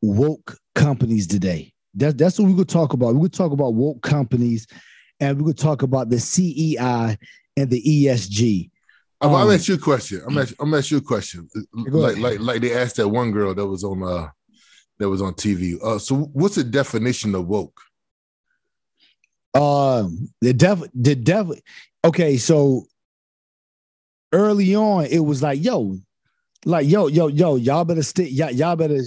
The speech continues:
Speaker 1: like, y'all asleep, man. If it started out with,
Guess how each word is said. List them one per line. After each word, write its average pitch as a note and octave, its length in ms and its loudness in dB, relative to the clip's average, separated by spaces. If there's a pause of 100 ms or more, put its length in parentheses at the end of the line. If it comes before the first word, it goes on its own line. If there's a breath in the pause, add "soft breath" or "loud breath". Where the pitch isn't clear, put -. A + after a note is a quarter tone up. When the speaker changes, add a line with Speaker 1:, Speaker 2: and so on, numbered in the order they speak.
(140)
Speaker 1:
like, C3 300 -4
y'all G#3+ 220 4
asleep, G#3+ 420 -2
man. D3 320 -4 (300)
If C#3+ 160 2 (100)
it F#3 120 4
started F#3 500 4
out G#3 240 2
with, C#3 240 2